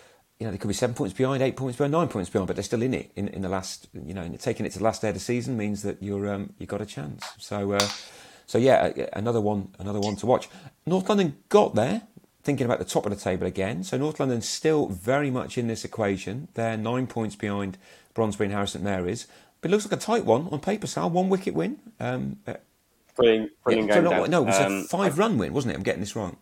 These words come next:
Speaker 1: Yes, wow.
Speaker 2: Yes, yeah, five-run win. Uh, I just got home in time to sort of catch it on, um, on, on the stream. Um, we batted first, scored one eight four, had a sort of decent sort of individual sort of innings from a couple of players. Will Burridge, one of the young lads, scored thirty-one.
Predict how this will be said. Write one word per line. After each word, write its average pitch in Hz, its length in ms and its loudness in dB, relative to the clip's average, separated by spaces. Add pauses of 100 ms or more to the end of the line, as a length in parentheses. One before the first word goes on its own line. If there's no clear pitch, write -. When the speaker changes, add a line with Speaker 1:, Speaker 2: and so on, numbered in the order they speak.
(120)
Speaker 1:
Yes, 95 360 -8
wow. 65 160 -2
Speaker 2:
Yes, 101 260 0 (300)
yeah, 104 80 0 (180)
five-run 101 280 2
win. 95 220 -4
Uh, 101 60 0
I 104 560 4
just - 180 -18
got - 180 0
home 101 180 2
in 98 80 0
time 98 260 0
to - 60 -18
sort - 200 -2
of - 60 -20
catch - 220 -8
it - 40 -2
on, 98 200 -2
um, 98 300 -2
on, 98 280 -4
on 98 120 -4
the 92 40 -4
stream. 104 460 0 (420)
Um, 98 600 2
we 120 120 2
batted 113 360 4
first, 117 580 4
scored 110 260 0
one 113 140 4
eight - 160 -2 (100)
four, 123 440 6 (420)
had 123 120 4
a 113 60 4
sort 107 240 -4
of - 60 -8
decent 110 380 0
sort - 260 -2
of - 80 -20 (420)
individual 107 540 0
sort 90 180 -2
of 107 60 2
innings 107 180 0
from 107 320 -2 (100)
a - 40 -6
couple - 160 -2
of 101 80 -8
players. 104 220 2
Will 107 120 2
Burridge, 104 260 4
one 107 100 0
of 107 40 2
the 104 60 2
young 104 180 0
lads, 101 180 4
scored - 180 -14
thirty-one. 104 640 0